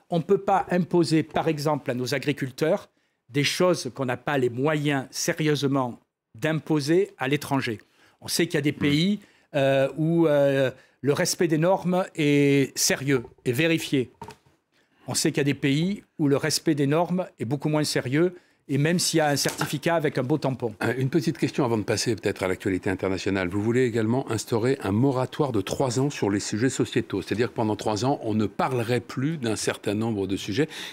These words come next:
Speaker 2: Quels sont ces, ces sujets que vous voulez écarter pour un temps du débat public ?
Speaker 1: Je prends un exemple très concret. Euh, certains, notamment Éric
Speaker 2: Oui,
Speaker 1: Zemmour,
Speaker 2: mais au fond, je vous demande pas un exemple. Je vous demande de me dire quels sont les sujets que vous voulez écarter du débat public.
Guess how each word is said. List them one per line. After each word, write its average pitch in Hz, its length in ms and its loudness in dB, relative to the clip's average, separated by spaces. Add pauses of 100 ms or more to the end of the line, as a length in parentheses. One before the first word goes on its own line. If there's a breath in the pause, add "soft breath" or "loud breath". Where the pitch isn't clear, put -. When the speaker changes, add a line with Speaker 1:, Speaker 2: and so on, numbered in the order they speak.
Speaker 2:
Quels 180 180 2
sont 202 260 2
ces, 113 340 2
ces 113 180 -2
sujets 110 340 0
que 143 100 -10
vous 107 100 0
voulez 113 320 2 (360 loud breath)
écarter 185 580 -2
pour 117 260 -2
un 101 60 -2
temps 147 200 -2
du 113 100 -6
débat 95 240 0
public ? 87 420 -6 (320 loud breath)
Speaker 1:
Je - 80 -12
prends 151 120 -2
un 156 40 2
exemple 147 220 0
très 202 120 0
concret. 135 440 0 (320)
Euh, 127 400 2 (1700 loud breath)
certains, - 480 0
notamment 135 300 0
Éric 127 180 0
Speaker 2:
Oui, 135 100 2
Speaker 1:
Zemmour, 156 220 2
Speaker 2:
mais - 80 -10
au 117 100 0
fond, 175 160 0
je 131 60 0
vous 131 60 0
demande 120 160 0
pas 156 100 2
un 151 80 2
exemple. 107 400 0
Je 95 100 -8
vous 104 80 0
demande 123 240 0
de 107 100 0
me 95 80 0
dire 127 180 0
quels - 180 0
sont 160 220 0
les 117 100 2
sujets 110 380 0
que - 120 -8
vous 90 160 -4
voulez 101 220 0
écarter 113 360 -2
du 113 100 0
débat 98 220 2
public. 90 380 -6